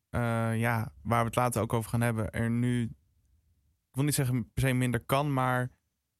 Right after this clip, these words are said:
v-, humor wat vroeg werd gemaakt, dat werd toen nog geaccepteerd of zo. Ik weet niet of ik dat zo goed zeg.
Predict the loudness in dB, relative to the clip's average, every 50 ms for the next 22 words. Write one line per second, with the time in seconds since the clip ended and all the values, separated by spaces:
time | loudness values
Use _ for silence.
0 | _ _ _ _ _ _ _ -10 -8 -8 -8 -8 _ -2 2 2 4 4 4 2
1 | 2 0 0 0 0 0 2 2 0 0 0 0 2 2 2 2 2 -2 -4 -8
2 | -10 -8 -4 -4 -4 -4 -4 -8 -14 -12 -6 -2 0 0 0 0 -2 -4 -6 -8
3 | _ _ _ _ _ _ _ _ _ _ _ _ _ _ _ _ _ _ _ _
4 | _ _ _ _ _ _ _ _ _ _ _ -4 -2 0 2 2 0 0 -2 -4
5 | _ _ -4 -2 -2 -2 -4 -4 -4 -6 -8 -6 -4 -2 -2 -2 -4 -6 -8 -6
6 | -6 -6 -6 -8 -12 _ _ _ _ _ _ _ _ _ -8 -4 -4 -4 -4 -4
7 | -4 -6 -6 -6 -4 -4 -4 -4 -4 -6 -6 -6 -6 -8 -8 -10 -12 -16